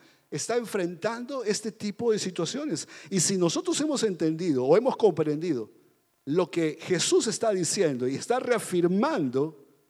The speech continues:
en el verso que hemos, que hemos leído ha-, hace un momento en Mateo, él afirma de que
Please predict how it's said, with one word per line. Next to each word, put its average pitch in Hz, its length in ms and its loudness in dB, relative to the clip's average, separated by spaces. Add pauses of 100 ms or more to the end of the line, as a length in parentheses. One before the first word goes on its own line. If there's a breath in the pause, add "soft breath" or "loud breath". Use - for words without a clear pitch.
(800)
en 139 140 -6
el 143 80 0
verso 226 280 4
que 208 120 -6
hemos, 202 520 -2
que 180 100 -4
hemos 165 260 0
leído 135 420 0
ha-, 127 80 -4
hace 131 280 -6
un 160 60 -6
momento 151 440 -4
en 120 60 -8
Mateo, 147 460 -4 (520)
él 285 180 4
afirma 269 480 0
de 226 160 4
que - 400 -6